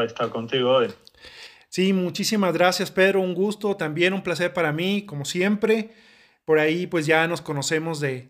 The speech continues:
Speaker 2: de unos cuantos años atrás, de los eventos que, que hemos estado por ahí asistiendo. <clears throat> Pero, por, por favor,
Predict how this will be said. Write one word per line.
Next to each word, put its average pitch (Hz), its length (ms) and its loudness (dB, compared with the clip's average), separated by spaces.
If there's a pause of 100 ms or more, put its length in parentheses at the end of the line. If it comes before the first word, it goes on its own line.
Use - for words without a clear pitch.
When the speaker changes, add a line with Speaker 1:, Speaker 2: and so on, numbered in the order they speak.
(120)
Speaker 2:
de 135 640 -4
unos 165 260 -6
cuantos 160 400 -2
años 160 260 -2
atrás, 156 560 0
de 139 80 -2
los 135 200 -6
eventos 147 420 -2
que, 131 260 -8 (240)
que - 80 -4
hemos 156 220 -2
estado 156 360 2
por 151 140 -2
ahí 151 480 -2
asistiendo. 185 960 -2 (320)
<clears throat> - 380 -20
Pero, 170 240 4
por, 170 200 0 (200)
por 170 160 0
favor, 170 420 -2